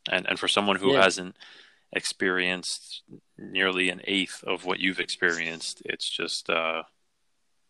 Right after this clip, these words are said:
Speaker 1: it's mi-, it's mind-blowing, you know? And so
Speaker 2: Yeah.
Speaker 1: even if people don't have those experiences, I think we can all still learn something from that because we're all gonna face dark times in our,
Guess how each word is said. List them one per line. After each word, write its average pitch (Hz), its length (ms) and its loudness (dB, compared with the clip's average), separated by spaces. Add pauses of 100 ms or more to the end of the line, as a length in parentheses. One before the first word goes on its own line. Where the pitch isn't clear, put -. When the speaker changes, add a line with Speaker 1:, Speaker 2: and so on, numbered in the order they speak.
(240)
Speaker 1:
it's 98 160 -6
mi-, 92 160 -4
it's - 160 -12
mind-blowing, 85 500 0 (640)
you - 100 -6
know? 82 180 -4 (140)
And 87 160 -8
so 85 380 0 (600)
Speaker 2:
Yeah. 98 180 0
Speaker 1:
even 92 180 2
if 90 140 0
people 90 360 -2 (1120)
don't 95 260 4
have 87 220 4
those 87 180 0
experiences, 82 560 -6
I 85 80 -2
think - 240 -12
we 87 80 -2
can - 160 -4
all 82 140 -6
still 85 280 -4
learn 85 300 -4
something 85 460 -4 (100)
from 85 240 0
that 85 180 -8 (520)
because 87 240 2
we're 98 280 8
all 95 120 10
gonna 87 140 -8
face - 440 -4
dark 85 220 -2
times 85 320 -4
in 85 80 -10
our, 82 160 -10